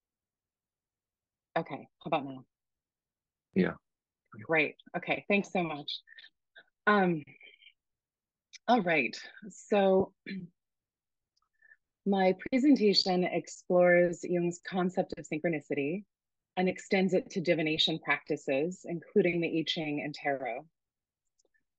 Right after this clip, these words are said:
Speaker 1: According to Jung, synchronicity refers to the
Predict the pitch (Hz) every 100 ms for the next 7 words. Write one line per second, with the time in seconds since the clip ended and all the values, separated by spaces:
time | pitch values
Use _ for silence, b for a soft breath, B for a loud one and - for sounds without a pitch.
0 | _ - 185 240 247 240 - 196 208 202
1 | 202 - 233 269 226 202 175 160 156 156
2 | - - 170 160 170 165 - - 175 156
3 | 151